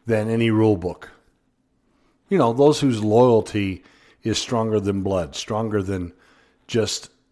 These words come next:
"I'm your friend" comment. I like messy people because messy people,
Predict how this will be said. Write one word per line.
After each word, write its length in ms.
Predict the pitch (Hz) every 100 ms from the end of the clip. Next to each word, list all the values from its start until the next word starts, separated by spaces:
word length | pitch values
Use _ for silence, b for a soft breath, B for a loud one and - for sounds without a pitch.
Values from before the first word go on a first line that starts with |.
| _ _ _
"I'm 240 | - 104
your 120 | 95 82
friend" 500 | - 107 98 87 -
comment. 600 | - 98 90 73 - - - _ _ _ _ _ _ _ -
I 60 |
like 180 | 131 147
messy 340 | 143 143 - 131
people 500 | - 151 92 76 -
because 320 | 107 - 131
messy 380 | 135 196 - 156
people, 600 | - 165 156 101 95 -